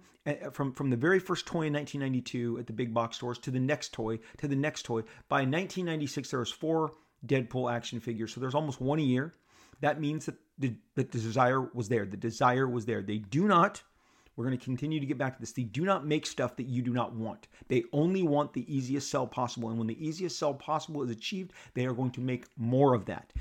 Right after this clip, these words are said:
They do not make more of something that you don't want. They want to give you more, okay? And there's gonna be, we, we can discuss some funny ways that they've figured out to give you more of the same repeatedly where, when it comes to Deadpool, because you and me, 'cause I am the audience,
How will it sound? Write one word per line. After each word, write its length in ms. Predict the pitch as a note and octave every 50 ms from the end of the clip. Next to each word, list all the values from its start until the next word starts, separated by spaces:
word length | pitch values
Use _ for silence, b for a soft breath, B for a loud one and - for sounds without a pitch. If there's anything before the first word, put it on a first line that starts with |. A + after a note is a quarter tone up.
| B B B
They 80 | A#2+ A#2
do 100 | A2+ B2
not 180 | C#3+ D#3+ E3
make 180 | F3+ E3+ - -
more 440 | C3+ C3+ C3+ C#3+ D#3 F3 F#3 F3+ D#3+
of 120 | E3+ C3
something 380 | - - C#3 C3 B2 C#3+ C3 A#2+
that 100 | A#2 A2
you 220 | B2+ A#2+ C3 B2+
don't 220 | A#2+ B2 A#2+ A#2+
want. 260 | B2 A#2 A2+ G#2+ - -
They 120 | A#2 A2
want 360 | G#2 G2 A2 B2+ D#3 C3+ - -
to 80 | B2+
give 200 | A#2+ A#2 A#2+ G#2
you 140 | G#2 A2 G#2+
more, 400 | G2 G#2 A2+ A2+ A2 - - - _ -
okay? 300 | - - B2 B2 C3+ D3 - B B B B B B
And 140 | - B2+ C3+
there's 140 | B2+ B2 B2+
gonna 140 | C3+ B2 A#2+
be, 200 | A#2+ A2+ A2 B B B B
we, 160 | C#3+ B2+ B2+
we 160 | B2+ C3 A#2+
can 100 | C3 B2+
discuss 320 | A#2+ A#2 - - D3 C#3 -
some 160 | - B2 A2
funny 280 | - - D#3 D3+ C#3+
ways 260 | C3+ C3+ C#3+ C#3+ C3+ C3+
that 80 | B2
they've 160 | - A#2+ A2+
figured 280 | - - D3+ C3+ C3+ C#3
out 120 | C3+ B2
to 40 | -
give 260 | A#2+ A2+ D3 G3 G3
you 120 | G3 E3+ C#3
more 460 | A#2 A2+ A2+ G#2+ G2 G2+ A2 A2+ - - -
of 180 | A3 G#3+ F3+
the 80 | D#3 C3
same 420 | - - B2+ G#2+ F#2+ G#2 G#2 - -
repeatedly 560 | D3 C3 - - - D4 D#4 F#3+ A#2 A#2+ A#2+
where, 300 | A#2 A#2 A#2+ A#2+ A#2 A2+ - - _ b b b b
when 100 | - C#3
it 80 | C3 -
comes 160 | D3 C#3 -
to 60 | B2+
Deadpool, 340 | A#2+ D3+ D3 B2 - A#2+ G#2+
because 560 | B2+ B2+ - - D#3 D#3+ D#3+ D#3 C#3 B2 - b b b b b b
you 460 | - A#2 E3+ G#3 G3 E3 D#3 E3 D#3+ -
and 220 | - E3+ F#3+ F#3 D3+
me, 160 | C#3 C3 C#3
'cause 200 | C#3 - C#3+ C3
I 140 | C3+ C#3+ C#3+
am 260 | C#3 C#3 C#3 C#3+ C#3+
the 80 | - B2+
audience, 420 | A#2+ B2+ A#2+ A#2+ B2 B2+ B2 -